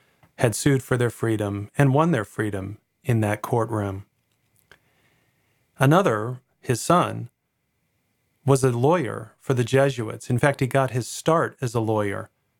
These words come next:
defending the Jesuits against the freedom suits by the Queens and the Mahoneys and other families.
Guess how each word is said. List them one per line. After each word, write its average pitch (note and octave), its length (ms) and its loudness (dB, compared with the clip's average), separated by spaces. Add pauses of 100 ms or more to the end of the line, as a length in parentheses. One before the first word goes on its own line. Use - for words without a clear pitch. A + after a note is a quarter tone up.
(1160)
defending B2 480 2
the G#2+ 80 -2
Jesuits A2+ 680 -4 (280)
against B2 320 2
the A#2+ 40 0
freedom D#3 300 2
suits A2+ 260 -4
by A#2+ 140 2
the A2+ 100 -4
Queens G#2+ 460 -2
and G#2+ 100 -2
the G#2+ 60 0
Mahoneys A2 500 0
and A#2 120 0
other A2+ 160 0
families. A#2 680 -2